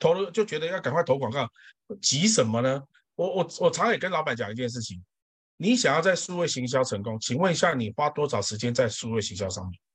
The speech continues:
假设你公司有八个小时，你是花多少在工厂，多少在数位行销？如果你在数位行销的投资没有那么多，那你凭什么期望它有倍数的成长？那不就是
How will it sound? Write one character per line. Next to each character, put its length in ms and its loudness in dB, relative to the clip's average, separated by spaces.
假 100 2
设 100 6
你 120 2
公 160 -2
司 100 -2
有 80 4
八 180 0
个 80 2
小 160 -6
时， 160 -14
你 80 2
是 120 6
花 200 4
多 160 4
少 160 -6
在 100 0
工 220 -6
厂， 180 -10
多 120 4
少 160 2
在 140 4
数 160 -4
位 80 0
行 180 -6
销？ 240 -14
如 340 2
果 200 4
你 140 -2
在 240 2
数 220 -4
位 80 0
行 140 -2
销 140 4
的 80 2
投 180 -2
资 180 -4
没 100 2
有 80 4
那 60 0
么 120 -2
多， 180 -4
那 180 4
你 200 0
凭 220 -4
什 140 2
么 80 2
期 300 0
望 160 0
它 340 -6
有 320 -4
倍 160 4
数 180 -4
的 100 0
成 160 -8
长？ 180 -6
那 80 4
不 140 2
就 140 2
是 180 0